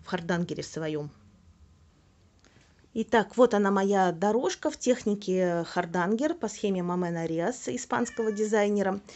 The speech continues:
Вот жулик тут подтверждает тоже. А, я каждый раз, конечно, говорю об этом, потому что, ну, кто-то присоединяется, кто-то еще не видел моего про-, процесса.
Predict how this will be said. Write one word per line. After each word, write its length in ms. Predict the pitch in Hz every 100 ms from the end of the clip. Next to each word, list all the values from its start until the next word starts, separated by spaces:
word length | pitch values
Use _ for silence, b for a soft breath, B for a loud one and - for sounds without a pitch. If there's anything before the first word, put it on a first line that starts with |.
| B B B -
Вот 180 | 180
жулик 340 | 175 180 175 175
тут 300 | 175 - -
подтверждает 760 | 180 - 175 175 175 269 285 -
тоже. 340 | 254 240 240 B B B B -
А, 200 | 202 196
я 220 | 220 302
каждый 280 | 277 220 240
раз, 180 | 226
конечно, 340 | - 247 240 208
говорю 440 | 220 254 302 359
об 180 | 349 247
этом, 240 | 285 233
потому 260 | 214 240 254
что, 420 | - 220 214 196
ну, 140 | 214 311
кто-то 320 | - 262 202
присоединяется, 840 | 185 185 208 196 226 277 320 311 233
кто-то 460 | - 208 196 190
еще 320 | 180 185 196
не 160 | 196 214
видел 420 | 294 277 285 254
моего 340 | 233 233 226 220
про-, 300 | 220 208 190
процесса. 720 | - 220 - 214 - 190